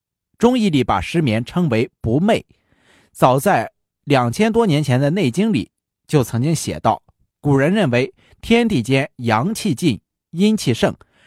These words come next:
人就会与天地相应，开始想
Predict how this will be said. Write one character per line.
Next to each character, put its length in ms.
人 220
就 160
会 180
与 200
天 280
地 140
相 260
应， 160
开 180
始 200
想 280